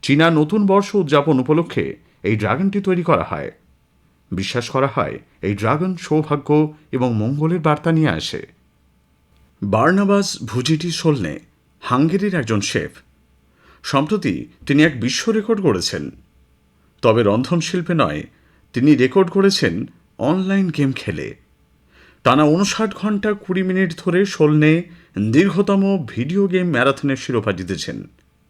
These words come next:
এর আগের রেকর্ড ছিল তেইশ ঘন্টা একত্রিশ মিনিটের।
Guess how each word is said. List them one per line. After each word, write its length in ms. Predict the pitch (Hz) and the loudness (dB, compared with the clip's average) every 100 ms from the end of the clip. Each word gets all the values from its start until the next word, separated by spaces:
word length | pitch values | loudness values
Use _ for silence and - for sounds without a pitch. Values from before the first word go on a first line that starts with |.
| _ _ _ _ _ - | _ _ _ _ _ -6
এর 140 | 98 | -2
আগের 280 | 107 107 135 | 0 2 2
রেকর্ড 280 | 139 160 151 | 2 0 0
ছিল 340 | - 151 82 - _ _ - | 0 -2 -4 -6 _ _ -2
তেইশ 300 | 113 185 - | 0 0 -2
ঘন্টা 280 | 190 190 | -4 -2
একত্রিশ 420 | 190 - 190 156 131 | -6 -6 -6 -4 -4
মিনিটের। 420 | 92 101 80 | -4 -4 -8